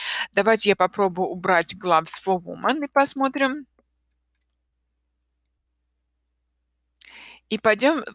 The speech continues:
в сравнение, да, давайте у нас было knitted gloves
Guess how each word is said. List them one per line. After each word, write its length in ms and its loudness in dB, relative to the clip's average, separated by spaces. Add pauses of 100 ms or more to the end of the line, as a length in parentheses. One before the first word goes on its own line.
(120)
в 200 2
сравнение, 920 0
да, 200 2
давайте 600 0
у 120 -6
нас 280 -2
было 320 -4
knitted 960 -12 (360)
gloves 1700 -8